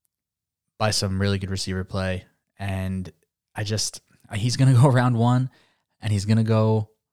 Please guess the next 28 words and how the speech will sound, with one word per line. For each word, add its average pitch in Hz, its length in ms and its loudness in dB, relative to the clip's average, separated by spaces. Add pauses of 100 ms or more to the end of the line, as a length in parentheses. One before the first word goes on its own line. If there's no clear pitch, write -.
(220)
round 107 260 0
one 107 180 2
in 107 80 2
Superflex 104 500 -6
drafts 104 320 -4
likely, 104 400 -6
and 98 140 -6
it 85 60 -8
will 90 120 -6
mean 101 200 -2
that 98 100 -4
I 95 60 -2
have 98 200 -4
no 98 140 -2
shares 95 400 -4
of 104 100 -8
him. 120 240 -2 (540)
Um, 92 540 -4
but 107 220 -6
I 107 100 0
do 113 200 -2
wonder 101 240 -2
about, 85 240 -8
you 98 80 -8
know, 90 220 -8
kind 92 200 -8
of 92 160 -8
one 98 260 -2